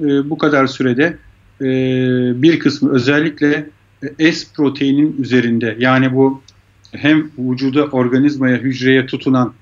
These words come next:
giren hem de antijeniteyi sağlayan proteini, en önemli proteini. Bu protein üzerinde yaklaşık on iki tane nükleotit değişmiş. Bu değişiklik ne ifade eder?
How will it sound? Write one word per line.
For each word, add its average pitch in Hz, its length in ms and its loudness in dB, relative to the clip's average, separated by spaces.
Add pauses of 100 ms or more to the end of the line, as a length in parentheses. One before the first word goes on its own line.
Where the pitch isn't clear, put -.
(140)
giren 131 400 0 (240)
hem 147 200 2
de 147 180 0
antijeniteyi 135 720 0
sağlayan 131 560 2
proteini, 131 460 0
en 147 140 2
önemli 123 360 2
proteini. 113 540 -6 (360)
Bu 202 120 -2
protein 165 540 2
üzerinde 131 540 2 (420)
yaklaşık 147 560 -2
on 196 120 2
iki 208 200 0
tane 151 420 2 (200)
nükleotit 156 640 2 (140)
değişmiş. 139 640 2 (400)
Bu 165 100 0
değişiklik 202 720 0
ne 190 160 2
ifade 135 400 2
eder? 160 260 0